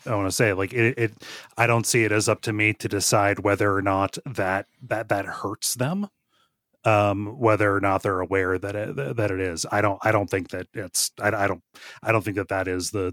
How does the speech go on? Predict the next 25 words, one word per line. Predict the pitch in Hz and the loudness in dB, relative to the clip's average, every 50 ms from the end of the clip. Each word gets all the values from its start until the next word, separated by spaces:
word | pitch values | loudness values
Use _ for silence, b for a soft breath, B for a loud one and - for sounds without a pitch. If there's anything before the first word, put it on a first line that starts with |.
| - _ - | -6 _ -10
the, | - 92 90 - - - 90 90 - - - 160 165 127 123 107 104 _ - | -8 -6 -6 -6 -6 -6 -8 -8 -8 -8 -6 -6 -2 0 0 -2 -2 _ -2
the, | 113 107 - | -2 -2 0
the | 110 104 | 0 0
scale | - - - 127 110 98 98 | 0 2 2 2 2 2 0
that | 98 104 90 - | 0 -2 -2 0
we're | 101 104 | 2 2
operating | 98 95 95 - 135 - - - 98 95 | 2 2 2 0 -4 -6 -6 -8 -8 -8
on. | - - 60 60 - 131 _ _ _ _ - | -8 -8 -8 -10 -10 -12 _ _ _ _ -6
You | 120 113 107 | -4 -2 0
know, | 101 95 | 0 0
if | 98 117 110 110 | 0 0 0 2
somebody | - - 110 107 107 104 101 98 | 2 2 2 4 2 2 2 0
decides | - 98 - 147 135 123 117 - - | 0 0 2 4 4 4 4 2 -2
to | - 104 | -2 0
hit | 104 110 107 _ | 0 0 0 _
the | - 107 101 98 98 101 - B B B B B B B | -4 -4 -4 -2 -4 -6 -6 B B B B B B B
"enemies | 117 120 113 110 113 110 101 | -2 0 2 2 0 2 2
are | 113 104 | 2 0
more | 101 101 98 90 | 0 0 0 0
fragile | - 117 101 95 92 101 98 95 | 2 2 0 2 2 0 0 0
and | 95 92 | 0 0
have | 92 92 | -2 -2
more | 95 95 90 90 | -2 -2 -4 -2
hardy" | - 117 113 107 101 101 | 0 2 2 2 2 -2
button, | 87 - 87 82 - 101 98 98 - | -4 -6 -8 -8 -8 -12 -12 -12 -16